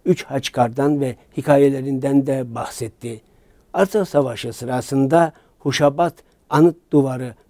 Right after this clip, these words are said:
önünde gömülen beş özgürlük savaşçısının yaşadıklarıyla Ermenilere karşı uygulanan soykırım Armenosit arasındaki bağlantıya vurgu yaptı. Bayan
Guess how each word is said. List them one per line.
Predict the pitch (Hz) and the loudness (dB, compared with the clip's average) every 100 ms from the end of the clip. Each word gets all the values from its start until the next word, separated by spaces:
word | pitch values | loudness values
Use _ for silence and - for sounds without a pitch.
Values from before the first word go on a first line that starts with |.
| - | 0
önünde | 139 127 120 117 131 | 2 4 0 -4 -6
gömülen | 123 131 123 120 143 151 131 | -4 -6 -6 -4 0 0 2
beş | 156 | 2
özgürlük | 165 143 135 135 143 147 | 0 -6 -2 2 2 0
savaşçısının | - 139 131 123 135 131 127 135 120 _ _ - | -2 -2 -2 -6 -10 -8 -4 -4 -4 _ _ -4
yaşadıklarıyla | 127 139 127 - 135 127 170 147 120 120 _ _ | 0 2 0 -4 -6 2 4 4 0 -8 _ _
Ermenilere | - 139 147 151 151 151 175 | -4 4 6 6 4 2 0
karşı | - 156 139 160 | 2 2 2 -4
uygulanan | 143 143 143 143 143 139 | -4 -2 0 2 0 -2
soykırım | - 147 143 143 135 123 | 0 2 2 -2 -6 -6
Armenosit | 120 131 135 139 123 185 | -8 -6 -4 -4 -4 -8
arasındaki | 160 147 139 147 135 120 - 117 - _ _ | -4 -2 -2 -2 -4 -4 -6 -10 -12 _ _
bağlantıya | 147 160 151 143 135 135 123 120 | 2 2 2 -2 -6 -8 -8 -8
vurgu | 110 110 104 | -12 -14 -12
yaptı. | 113 113 - 123 110 - _ _ _ _ _ _ _ _ | -10 -10 -8 -8 -10 -12 _ _ _ _ _ _ _ _
Bayan | 117 123 123 123 | -4 -2 -2 -4